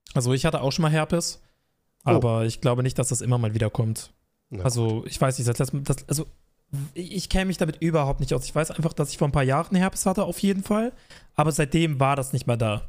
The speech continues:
Speaker 2: Leute, schreibt uns einfach, wie Herpes funktioniert. Ich check's nicht. <laughs>
Speaker 1: Ich glaube, wenn du schon mal Herpes ha-, also wenn du schon mal Herpes hattest, dann besteht die Gefahr, dass du genau an derselben Stelle noch mehr Herpes bekommen kannst.
Speaker 2: Ah,
Speaker 1: Das
Speaker 2: ja.
Speaker 1: war bei mir nämlich der Fall.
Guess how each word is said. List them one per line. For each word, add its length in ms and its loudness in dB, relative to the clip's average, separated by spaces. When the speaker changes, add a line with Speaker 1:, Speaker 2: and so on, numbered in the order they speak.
Speaker 2:
Leute, 300 4
schreibt 200 0
uns 120 -2
einfach, 440 4
wie 120 2
Herpes 260 4
funktioniert. 460 -2
Ich 80 -4
check's 260 -4
nicht. 200 -6
<laughs> 540 8
Speaker 1:
Ich 140 4
glaube, 480 4
wenn 120 2
du 60 2
schon 120 -2
mal 80 4
Herpes 320 0
ha-, 40 -4
also 240 -2
wenn 120 2
du 40 -4
schon 100 -6
mal 100 2
Herpes 280 0
hattest, 440 -2
dann 100 2
besteht 420 0
die 100 4
Gefahr, 380 2
dass 120 -2
du 60 -6
genau 180 2
an 120 -2
derselben 300 2
Stelle 220 2
noch 180 -2
mehr 100 2
Herpes 240 -2
bekommen 340 -2
kannst. 520 -2
Speaker 2:
Ah, 80 6
Speaker 1:
Das 60 8
Speaker 2:
ja. 120 10
Speaker 1:
war 100 6
bei 100 2
mir 160 4
nämlich 180 -2
der 120 0
Fall. 320 0